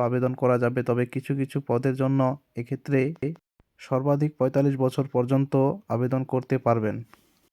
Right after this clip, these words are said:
যেহেতু স্বাস্থ্য দপ্তরের বিভিন্ন পদে নিয়োগ করা হবে, তাই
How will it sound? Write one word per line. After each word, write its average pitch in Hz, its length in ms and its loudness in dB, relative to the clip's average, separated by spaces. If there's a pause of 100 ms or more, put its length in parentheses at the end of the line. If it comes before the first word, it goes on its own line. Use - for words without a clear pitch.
(540)
যেহেতু 143 240 0
স্বাস্থ্য - 460 -2
দপ্তরের 147 500 4 (180)
বিভিন্ন 143 260 2 (140)
পদে 143 180 4
নিয়োগ 135 300 2
করা 143 220 4
হবে, 135 260 2
তাই 131 200 0